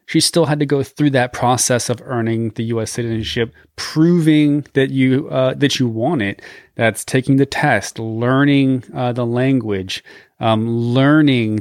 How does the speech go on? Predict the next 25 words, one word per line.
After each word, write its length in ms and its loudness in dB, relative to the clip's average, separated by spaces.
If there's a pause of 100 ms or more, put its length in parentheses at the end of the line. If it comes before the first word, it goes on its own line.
the 160 2
Pledge 260 -2
of 120 0
Allegiance, 720 -2
reciting 520 0
the 80 2
Pledge 240 -2
of 100 -4
Allegiance, 400 -4
learning 640 2
American 480 0
history. 540 -4
Part 300 0
of 60 -2
that 360 -2
testing 400 -2
process 420 -4
is 140 0
basic 600 0
American 500 2
history. 420 -4
It's 100 -6
nothing 400 2
crazy, 520 -2
just 280 -2